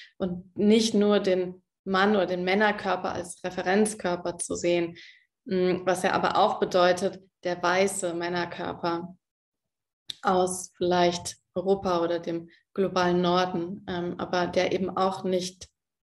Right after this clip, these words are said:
ähm, andere Menschen mit Penis aus anderen, äh, Ländern mit einschließt. Mm, also ich glaube, mittlerweile kann man da echt ganz tolle Informationen finden und sich da weiterbilden. Es gibt auch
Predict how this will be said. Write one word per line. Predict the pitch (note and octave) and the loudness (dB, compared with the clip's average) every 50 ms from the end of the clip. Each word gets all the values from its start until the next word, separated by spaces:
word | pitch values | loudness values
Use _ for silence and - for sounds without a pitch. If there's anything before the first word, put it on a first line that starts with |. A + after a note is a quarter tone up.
| _ _ _ - | _ _ _ -8
ähm, | F#3 F3+ F3+ F3+ F3 F3 F3 F3 F3+ G3+ G#3 - - _ | -8 -6 -6 -6 -6 -6 -6 -8 -8 -10 -12 -14 -10 _
andere | - G3 G3+ G#3+ G3+ F#3+ F3+ F3+ F3 F3 F3 - - _ _ _ _ _ - | 2 4 6 6 6 6 6 6 4 4 0 -6 -16 _ _ _ _ _ -6
Menschen | F#3 F#3 F3+ F3+ F3+ - E3+ F3 | -2 -2 -2 -2 -2 -4 -6 -6
mit | F3+ F#3 - | -6 -8 -8
Penis | - - G3 F3+ F3+ F3+ F3+ F3+ | -6 -2 -2 0 0 0 -2 -4
aus | - F#3 F3+ - - - | -4 -6 -6 -8 -8 -8
anderen, | - F#3 F#3 F#3+ F#3 F3+ F3 F#3 F#3+ F#3+ F#3 F3+ - _ _ _ _ - | -6 -4 -2 -2 -2 -2 -4 -6 -6 -8 -10 -14 -18 _ _ _ _ -8
äh, | - F#3 F#3 F#3 | -8 -6 -6 -4
Ländern | F3+ F#3 F3 F3+ F#3 F#3 F3 E3+ | -2 0 0 0 0 -2 -4 -4
mit | E3+ F3 - - | -4 -6 -6 -4
einschließt. | F3 F3 F3+ - - - - - E3+ F3 F3+ F#3 - - - - _ _ _ _ - - - - - _ _ _ _ _ _ - | -4 -2 0 0 -2 -2 -4 -6 -8 -6 -8 -8 -12 -14 -16 -18 _ _ _ _ -20 -20 -20 -20 -20 _ _ _ _ _ _ -2
Mm, | G3 F#3+ F#3+ F#3+ G3 G3+ G3 G3+ G3 | 0 2 4 4 4 4 2 0 -2
also | G3 F#3+ F#3+ | -2 -2 -2
ich | G3 - | -2 -2
glaube, | - G#3 G3+ G#3+ A3 A3 G#3+ | 2 4 4 4 6 4 4
mittlerweile | G3+ G#3 G3+ G#3 F#3+ F#3+ F#3+ F#3+ | 2 2 2 2 2 2 0 -2
kann | F#3+ - F#3+ | -4 -6 -6
man | F#3+ F#3 | -6 -4
da | F#3 F3+ F3+ - | -4 -6 -4 -2
echt | G3 G#3 G#3 G#3 - - | 0 0 0 -2 -4 -4
ganz | - F#3 F#3+ F#3+ F#3+ - - | -2 0 0 0 -2 -4 -8
tolle | - - F#3+ F#3+ F#3+ | -6 -4 -2 0 0
Informationen | - - G3 F#3+ - F#3 F#3 F3+ F3+ F#3 - - - F3+ F3+ F#3 F#3+ | 0 -2 -4 -4 -4 -6 -6 -6 -6 -8 -8 -8 -6 -6 -6 -6 -6
finden | F#3 - G#3+ G#3+ A3+ A3+ - - A3+ A3 G#3+ G#3+ - - - - - _ _ _ _ | -4 0 2 2 2 0 -2 -2 -2 -2 -4 -4 -8 -20 -20 -20 -20 _ _ _ _
und | - - G3 G3 F#3+ F#3+ F#3 | -2 2 2 4 2 2 0
sich | - F#3+ F#3+ F#3 - | 0 -2 -2 -2 -2
da | F#3+ F3+ F3+ | -2 0 0
weiterbilden. | F#3 F#3+ G#3+ A3 A#3+ A#3 A3 - G3 G3 G3+ G3+ G3 G#3 G3+ G3+ G3 | 2 2 2 2 0 -2 -2 0 0 0 2 0 0 0 -2 -2 -2
Es | F#3+ F#3 - - | -4 -6 -8 -10
gibt | - F#3 F3 F#3 - | -12 -14 -12 -10 -10
auch | F#3 F3 F3+ - - | -10 -10 -12 -16 -20